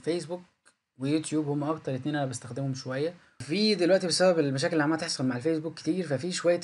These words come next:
رولز او في شويه قواعد معينه حاول ان انت تت-، يعني تتجنبها وتكون محافظ عليها عشان الفيسبوك ما يعملش معاك المشاكل بتاعه، آه،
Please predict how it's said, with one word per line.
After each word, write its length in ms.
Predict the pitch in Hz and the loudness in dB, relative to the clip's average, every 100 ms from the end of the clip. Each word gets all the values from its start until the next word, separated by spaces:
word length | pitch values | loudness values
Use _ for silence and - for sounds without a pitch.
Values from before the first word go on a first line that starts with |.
| 156 | 2
رولز 240 | 170 131 | 2 2
او 60 | 120 | -2
في 120 | 156 | -4
شويه 220 | 147 160 160 | 0 0 2
قواعد 400 | 131 151 156 139 | 2 4 4 2
معينه 680 | 127 113 131 160 175 175 | -2 -2 -4 -2 0 -2
حاول 460 | 170 - 151 180 165 | -4 -6 0 2 4
ان 100 | 156 | 4
انت 140 | 165 | 2
تت-، 440 | 160 - - _ 127 | -4 -8 -20 _ -4
يعني 760 | 120 113 110 104 110 110 107 113 _ 107 _ | -2 -2 -4 -6 -6 -6 -8 -12 _ -20 _
تتجنبها 800 | 117 - 120 131 143 156 151 156 | -20 -10 -2 0 2 2 2 2
وتكون 560 | 147 123 117 - 143 143 | 2 0 -8 -4 -2 -2
محافظ 340 | 131 160 156 | -2 -2 -2
عليها 420 | 123 135 180 214 - _ _ _ _ | -2 -2 -2 -4 -6 _ _ _ _
عشان 600 | 127 120 147 156 156 151 | -8 -2 2 4 4 2
الفيسبوك 560 | 135 127 156 143 151 143 | 0 0 -2 0 -4 -2
ما 60 | |
يعملش 300 | 123 139 151 | -2 -2 -2
معاك 200 | 131 143 | -4 -2
المشاكل 440 | 135 127 139 139 123 | -2 -2 -2 -2 -6
بتاعه، 420 | 120 131 127 127 - 123 | 0 0 2 -2 -10 -8
آه، 520 | 117 113 110 110 110 | -6 -6 -4 -4 -6